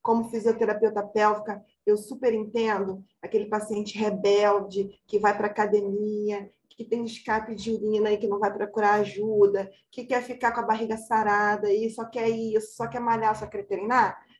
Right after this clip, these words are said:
Era eu, praticante de musculação, de crossfit, beach tênis. E aí eu engravidei, tive uma filha e tive quatro complicações da minha cirurgia, do, do, do meu pós-parto, né? Porque eu tive que fazer uma cirurgia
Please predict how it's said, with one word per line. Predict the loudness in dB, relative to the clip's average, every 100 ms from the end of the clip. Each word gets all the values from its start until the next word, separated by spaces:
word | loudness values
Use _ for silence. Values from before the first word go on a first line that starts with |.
| _
Era | 0 2 6
eu, | 4 4 -4
praticante | -4 -4 -6 -8 -6 -4 -8
de | -12 -8
musculação, | -8 -8 -8 -6 -6 -6 -2 0 0 -2 -4 _ _
de | -8
crossfit, | -4 -4 -6 -8 -6 -4 -6 -12
beach | -14 -14 -12
tênis. | -4 -2 0 0 -4 -10 -18 _ _ _ _ -12
E | -4 2
aí | 4 6
eu | 4
engravidei, | 4 0 2 0 0 2 2 2 -2 -4 _ _
tive | -10 -8 -2
uma | 0 -2
filha | -4 -4 -2 -2 -2 -4 -10 _ _ _
e | -4 -2 -2
tive | -4 -6 2
quatro | 4 4 0
complicações | -8 -8 -6 -6 -6 -4 -4 -4
da | -4
minha | -4 -4
cirurgia, | -6 -6 -6 -8 -12 -12 -12 -16
do, | 4 8 8
do, | 8 2 0 -6 -6
do | -2
meu | -2
pós-parto, | 0 0 -2 0 -2 -2 -4
né? | 0 0
Porque | 0 -8 -4
eu | 4 4
tive | 4 -4 -8
que | -6
fazer | -4 -2
uma | -4
cirurgia | -6 -6 -6 -2 -2 -2